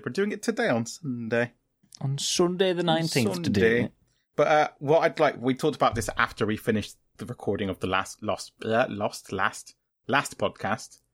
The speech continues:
Speaker 2: The Lost podcast.
Speaker 1: The Lost
Speaker 2: It's not lost, it's
Speaker 1: podcast.
Speaker 2: found, it's there.
Speaker 1: Yes,
Speaker 2: I can
Speaker 1: we
Speaker 2: see
Speaker 1: have
Speaker 2: it.
Speaker 1: found it. Um, and it was after, and it was like that.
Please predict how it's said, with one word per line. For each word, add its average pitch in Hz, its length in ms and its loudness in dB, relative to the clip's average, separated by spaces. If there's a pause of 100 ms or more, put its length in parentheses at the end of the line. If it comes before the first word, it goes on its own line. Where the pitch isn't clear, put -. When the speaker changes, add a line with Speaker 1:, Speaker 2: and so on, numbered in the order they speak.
(260)
Speaker 2:
The 113 100 2
Lost 131 360 2
podcast. 110 240 0
Speaker 1:
The 95 60 0
Lost 107 180 2
Speaker 2:
It's 123 100 0
not 156 100 2
lost, - 280 0
it's 104 100 -2
Speaker 1:
podcast. - 60 -2
Speaker 2:
found, 95 200 -2
it's 82 120 -6
there. 85 200 -2
Speaker 1:
Yes, - 180 -2
Speaker 2:
I - 20 -2
can - 100 -4
Speaker 1:
we 113 40 -2
Speaker 2:
see 107 160 0
Speaker 1:
have 101 160 0
Speaker 2:
it. - 20 -18
Speaker 1:
found 95 260 -4
it. - 140 -4 (480)
Um, 117 520 2
and 110 120 2
it - 20 -2
was 107 100 0
after, 110 360 2
and 98 100 2
it - 60 -4
was 101 120 -8
like 101 220 0 (600)
that. - 180 -2